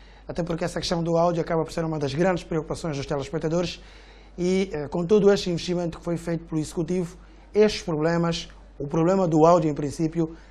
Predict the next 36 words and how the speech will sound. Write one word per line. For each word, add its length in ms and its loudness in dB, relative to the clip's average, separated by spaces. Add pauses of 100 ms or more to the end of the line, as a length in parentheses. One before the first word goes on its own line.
(120)
vai 220 0
ficar 380 -4
para 200 -4
trás. 480 -8 (680)
Nas 140 -2
próximas 380 4
horas 320 6
vamos, 520 -2
eh, 260 -6 (180)
conversar 680 2
e 120 0
falar 460 0
sobre 600 -4 (800)
este 220 -4
processo 600 0
de 80 -2
migração 520 -2
do 120 -6
sinal 280 -4
da 80 -2
T 140 -6
P 180 -4
A 280 -2 (340)
de 280 0
S 220 0
D 200 2
para 240 2
H 160 2
D. 320 2 (500)
Vamos, 560 2
obviamente, 500 2
olhar 280 4
também 580 2
para 320 2
os 180 -2
investimentos, 720 -4